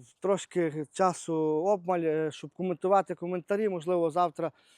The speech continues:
зберу добірку коментарів. Всім дякую, багато дуже коментарів різних і по роботі, і так. То всім дякую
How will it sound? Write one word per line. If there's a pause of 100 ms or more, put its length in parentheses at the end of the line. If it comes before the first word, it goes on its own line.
(120)
зберу
добірку
коментарів.
Всім
дякую,
багато
дуже
коментарів (320)
різних
і
по
роботі,
і
так.
То
всім
дякую